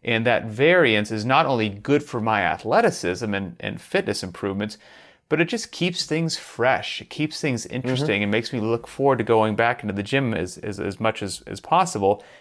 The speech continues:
Speaker 1: And so I have really, and I get my touch and go deadlifts plenty. You know, when,
Speaker 2: Sure.
Speaker 1: when couplets and triplets pop up, I get my touch and go there. So those aren't being neglected, but now I get the added variance of the dead stops. And man,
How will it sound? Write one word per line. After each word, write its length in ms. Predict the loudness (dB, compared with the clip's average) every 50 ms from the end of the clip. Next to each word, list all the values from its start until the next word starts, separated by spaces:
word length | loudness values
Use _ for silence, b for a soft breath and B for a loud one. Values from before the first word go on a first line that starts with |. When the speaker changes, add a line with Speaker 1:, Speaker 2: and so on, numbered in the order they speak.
| B B
Speaker 1:
And 100 | -6 -4
so 140 | 0 2 2
I 140 | 2 2 2
have 200 | 2 0 -2 -2
really, 760 | -4 -4 -2 0 2 4 6 6 6 6 6 6 4 2 -2 -2
and 180 | 0 0 0 -2 B B B B B _ _ 0
I 80 | 2 2
get 180 | 2 2 2
my 100 | 2 0
touch 300 | 0 2 2 2 2 2
and 80 | 0 4
go 140 | 4 4 4
deadlifts 480 | 4 4 2 4 4 2 -2 -2 -4 -8
plenty. 540 | -2 2 2 4 2 2 -2 -6 -8 -10 _ _ _ -10
You 120 | -4 0
know, 140 | 2 2 4
when, 240 | 4 2 0 -2 -4
Speaker 2:
Sure. 200 | -6 0 2 2
Speaker 1:
when 120 | 2 2
couplets 440 | 0 2 2 2 4 4 2 0 0
and 100 | -4 -6
triplets 320 | -2 -2 -2 -2 -2 -8 -6
pop 320 | 0 2 2 4 4 4
up, 220 | 2 2 2 B B B B B B B B B B
I 100 | -2 0
get 120 | 2 4
my 80 | 2 2
touch 280 | 2 2 0 0 0
and 80 | 0 2
go 120 | 4 4
there. 220 | 6 6 6 4 4
So 100 | 2 2
those 220 | 4 4 4 6 4
aren't 180 | 2 2 4 2
being 180 | 2 2 2
neglected, 480 | 0 2 2 2 2 2 2 -2 0 0
but 80 | 0
now 240 | 0 0 2 4 4
I 80 | 4 4
get 160 | 2 0 0
the 120 | 2 2
added 380 | 4 4 4 4 4 4 2 4
variance 540 | 2 4 4 4 4 2 0 -4 -6 -10 -16 b b b b b b b b
of 140 | -2 0 0
the 80 | 0 2
dead 260 | 4 4 4 4 0
stops. 400 | 0 2 4 4 4 4 2 -2
And 100 | -2 0
man, 360 | 2 2 2 2 0 -2